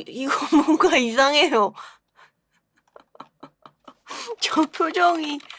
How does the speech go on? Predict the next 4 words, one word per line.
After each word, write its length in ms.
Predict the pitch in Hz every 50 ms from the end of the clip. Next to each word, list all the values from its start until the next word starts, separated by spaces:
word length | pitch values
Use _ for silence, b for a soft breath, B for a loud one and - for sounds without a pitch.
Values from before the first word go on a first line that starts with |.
| B B B B B - - _
너무 380 | - - 240 262 254 262 262 262
무서워졌어요. 1200 | 240 240 247 254 269 302 294 285 277 277 277 269 262 254 247 262 262 - - 247 233 220 226 233 - 247 240 - - - -
저, 200 | - - 127 123 - _ - - - - _ _ _ _ _ _ _ - _ _ _ _ _ _ _
저, 340 | _ - - - 240 226 220